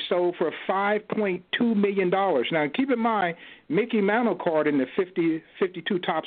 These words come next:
set is card number three eleven. Card number three twelve is Jackie Robinson.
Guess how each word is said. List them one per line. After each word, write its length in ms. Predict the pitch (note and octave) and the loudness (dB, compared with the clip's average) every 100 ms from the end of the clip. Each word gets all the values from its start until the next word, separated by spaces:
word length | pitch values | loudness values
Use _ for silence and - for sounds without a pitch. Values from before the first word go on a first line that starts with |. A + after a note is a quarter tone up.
| - | -2
set 220 | F3+ F3+ F#3 - - | -2 -2 -8 -18 -6
is 120 | C#3+ | -4
card 280 | - G3+ F#3+ | 0 0 2
number 240 | F#3+ F3+ D#3+ - | 2 2 0 0
three 320 | F#3+ G#3 G#3 | 2 2 0
eleven. 680 | F#3 F3 E3+ F3+ E3 - E2 - _ _ _ - _ _ | 0 2 4 2 0 -4 -14 -20 _ _ _ -20 _ _
Card 280 | - G3 G3+ | 0 2 2
number 200 | G3+ F#3 | 2 2
three 340 | E3 F3 G3+ G#3+ | 0 0 2 0
twelve 420 | - A3 G3+ E3 | 0 2 2 0
is 80 | C#3 | 0
Jackie 320 | E3+ E3+ F3 D#3 | 0 0 0 0
Robinson. 680 | D3+ E3+ E3+ B2+ G#2 G2 | 2 2 0 -4 -6 -18